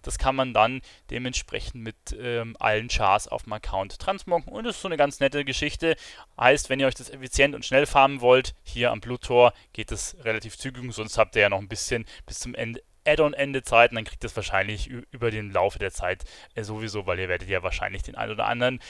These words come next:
Humanoiden noch umboxen auf eurer B F A-Karriere. Gut, das war's mit dem kleinen Video. Ich hoffe, dem einen oder anderen konnte ich ein bisschen weiterhelfen.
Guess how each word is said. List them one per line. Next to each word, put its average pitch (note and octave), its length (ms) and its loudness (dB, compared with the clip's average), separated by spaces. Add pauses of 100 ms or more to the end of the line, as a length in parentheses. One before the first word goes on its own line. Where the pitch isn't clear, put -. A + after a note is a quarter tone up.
(300)
Humanoiden D#3+ 760 -2
noch F3 180 6
umboxen G3 720 2
auf - 220 -4
eurer C#3 560 8 (240)
B D3 100 2
F - 140 0
A-Karriere. A#2 480 2
Gut, - 240 2 (220)
das - 180 -4
war's E3+ 180 6
mit F3+ 140 -8
dem E3 120 -8
kleinen D3+ 220 2
Video. C#4+ 300 -6
Ich - 100 -2
hoffe, E3 140 2
dem D3+ 120 -10
einen C#3+ 140 2
oder C#3+ 120 6
anderen C#3+ 180 0
konnte C#3+ 200 0
ich - 60 -8
ein C3+ 80 -12
bisschen B2+ 220 -8
weiterhelfen. F3 540 4